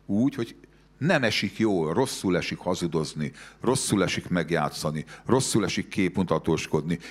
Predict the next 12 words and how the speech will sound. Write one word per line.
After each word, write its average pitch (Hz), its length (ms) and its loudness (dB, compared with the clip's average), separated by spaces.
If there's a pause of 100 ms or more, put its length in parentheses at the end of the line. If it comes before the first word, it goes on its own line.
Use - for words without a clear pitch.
és 117 220 0
jól 120 260 4
esik 85 240 -2
valóban 78 480 0
szeretni. 65 640 -6 (260)
Tehát 104 220 2
ez 107 120 2
nem 147 180 2
egy 107 140 2
ilyen, 95 220 4
ö, 95 120 0
ö, 87 480 -4